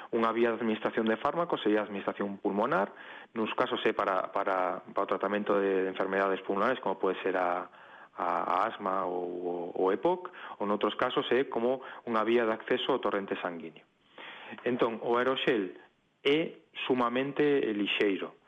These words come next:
Entón, o que vai facer é que teña unhas propiedades aerodinámicas incríveis. Sendo un, un, unhas partículas máis grandes, vai se comportar como partículas moi pequenas. Entón,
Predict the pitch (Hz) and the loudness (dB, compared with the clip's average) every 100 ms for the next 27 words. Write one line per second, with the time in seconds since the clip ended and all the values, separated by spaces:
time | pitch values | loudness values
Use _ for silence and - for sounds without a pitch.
0 | - - 110 107 110 113 120 123 156 165 | -20 -10 -2 0 2 0 0 -2 0 2
1 | 127 120 123 110 - 113 107 - - 110 | 0 0 0 0 -2 2 0 0 0 2
2 | 110 117 160 180 180 180 - - 117 101 | 4 4 0 0 0 0 -4 -10 -8 -4
3 | 107 101 85 85 - - - 131 110 107 | 2 2 2 -2 -12 -20 -2 0 2 2
4 | 110 - 123 110 127 127 120 127 - 113 | 0 -4 -8 -4 0 0 0 0 2 0
5 | 127 135 139 180 170 131 135 135 127 127 | 0 0 0 0 0 0 0 0 0 0
6 | 160 139 127 117 - - 139 123 110 - | 0 -2 -2 -2 -2 0 0 0 0 0
7 | 92 85 82 - _ _ - - - - | 0 -2 -6 -14 _ _ -20 -20 -16 -4
8 | 113 117 117 104 104 | -2 2 0 0 -6